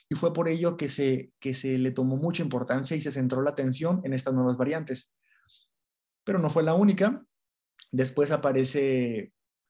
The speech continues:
eh, la variante de Sudáfrica. Esta la conocemos como quinientos uno Y o B uno tres cincuenta y uno.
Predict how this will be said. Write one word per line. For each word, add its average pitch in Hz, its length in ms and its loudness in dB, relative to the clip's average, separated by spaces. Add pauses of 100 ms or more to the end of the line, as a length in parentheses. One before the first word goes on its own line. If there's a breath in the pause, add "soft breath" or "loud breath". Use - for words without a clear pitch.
(160)
eh, 135 140 -8
la 135 120 2
variante 135 400 2
de 139 60 2
Sudáfrica. 190 640 0 (540)
Esta 135 160 -4
la 151 100 0
conocemos 147 440 -2
como 139 240 -2
quinientos 139 500 -2
uno 139 160 -2
Y 180 340 -2 (340)
o 240 460 4 (140)
B 170 460 -2
uno 185 520 4 (360)
tres 147 260 0
cincuenta 156 400 0
y 185 80 4
uno. 208 340 2